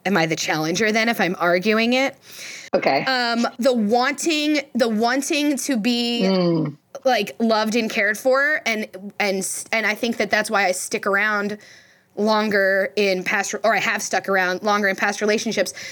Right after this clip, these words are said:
Speaker 1: However,
Speaker 2: Yeah.
Speaker 1: I think that I thought that that was, like, a sentence, like, that was, like, a stamp of who I was going to be e-, forever. And although that's, like, the underlying thing,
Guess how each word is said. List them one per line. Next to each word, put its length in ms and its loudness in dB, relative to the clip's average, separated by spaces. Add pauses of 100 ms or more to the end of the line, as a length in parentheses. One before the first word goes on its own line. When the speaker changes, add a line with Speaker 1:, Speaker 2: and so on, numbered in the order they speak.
(140)
Speaker 1:
However, 440 2
Speaker 2:
Yeah. 260 2 (160)
Speaker 1:
I 100 0
think 220 0
that 220 0
I 120 2
thought 240 0
that 100 2
that 100 0
was, 100 -2
like, 120 -2
a 60 0
sentence, 680 -4
like, 160 -2
that 200 0
was, 140 0
like, 140 -2
a 80 0
stamp 520 -2
of 160 0
who 200 2
I 280 2 (240)
was 180 2
going 400 0
to 140 -2
be 400 0 (120)
e-, 140 0
forever. 640 2 (380)
And 120 0
although 240 2
that's, 220 0
like, 140 2
the 240 0
underlying 840 0
thing, 500 0